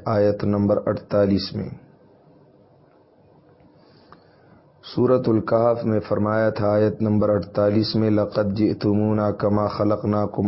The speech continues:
أَوَّلَ مَرَّةٍ، تو اس صورت میں بھی آیت نمبر اسی میں فرمایا، وَيَأْتِينَا فَرْدًا۔ سورت کا دعویٰ،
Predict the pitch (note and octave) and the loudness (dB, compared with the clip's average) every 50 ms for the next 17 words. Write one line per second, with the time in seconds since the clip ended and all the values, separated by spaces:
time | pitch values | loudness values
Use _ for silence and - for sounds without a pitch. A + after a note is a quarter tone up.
0 | F2 - G#2 G#2 G2+ G2+ G#2 G#2 G2+ G2+ G2 G#2 G#2+ G#2+ G#2+ G2 G2 G2 A2 D3 | 0 0 0 2 2 2 2 2 2 2 2 2 2 2 2 0 0 -2 -2 -6
1 | - - - - - _ _ _ _ _ _ - _ _ _ _ _ - - - | -14 -18 -20 -20 -20 _ _ _ _ _ _ -20 _ _ _ _ _ -20 -20 -20
2 | - - - - _ - - - - _ - - - - - _ _ _ - - | -20 -20 -20 -20 _ -20 -20 -20 -20 _ -20 -20 -20 -20 -20 _ _ _ -20 -20
3 | - - _ - _ - - - - G#2 A2+ A#2 A2+ - - A2 A2+ A2+ A#2+ A#2 | -20 -20 _ -20 _ -20 -12 -4 0 0 2 2 0 0 0 0 2 2 2 2
4 | A#2 A#2 A#2 A#2 A2 G#2+ A2+ A2 G#2+ G#2+ G#2+ G#2+ A2 G#2+ - A2+ G#2+ G#2+ G#2+ G#2 | 2 0 0 0 2 2 2 2 2 4 2 2 2 0 -2 -2 0 0 2 2
5 | G#2 - - A2 G#2+ - - - B2 A#2 A2+ G#2+ G#2 - - G#2 G#2 G2+ G#2 G#2 | 2 0 0 -2 -2 -2 -2 -2 0 2 2 2 0 0 -2 -2 0 0 0 2
6 | G#2+ G#2+ A2 G#2+ G#2+ G#2 G#2 G2+ G#2 G#2+ G#2 G#2 - - - A2+ A2 A2 G#2+ G#2+ | 2 2 2 2 2 2 2 2 4 2 2 0 -2 -2 -2 0 2 2 2 2
7 | G#2+ G#2 G2+ G#2 - - A2 G#2+ G#2+ G2+ F#2 F#2 G2 - - - - - - - | 0 -2 -4 -6 -6 -4 -2 0 0 0 0 -2 -2 -4 -4 -6 -10 -14 -20 -20
8 | _ _ _ _ - - - _ _ _ _ _ - _ - - - _ - _ | _ _ _ _ -20 -20 -20 _ _ _ _ _ -20 _ -20 -20 -20 _ -20 _
9 | _ _ _ _ _ _ - - - - - - - - - - - - - - | _ _ _ _ _ _ -20 -20 -20 -20 -20 -20 -20 -20 -20 -20 -20 -20 -20 -20
10 | - _ _ - - - F#2 E2+ _ - - - - - - - - - - - | -20 _ _ -20 -20 -20 -20 -20 _ -20 -20 -20 -20 -20 -20 -20 -20 -20 -20 -20
11 | - _ _ - _ - _ - - _ _ _ _ _ _ _ _ _ - _ | -20 _ _ -20 _ -20 _ -20 -20 _ _ _ _ _ _ _ _ _ -20 _
12 | - - - - _ - - - - - - - - - - - A2 A2 A#2+ A#2 | -20 -20 -20 -20 _ -20 -20 -20 -20 -20 -20 -20 -18 -10 -4 -2 2 2 2 0
13 | A#2 - - A2 G#2 G2 G2+ G#2+ A2 A2 A2+ A2+ A2+ A#2 - | 0 -2 -2 -2 -2 0 0 2 2 2 2 2 2 0 -2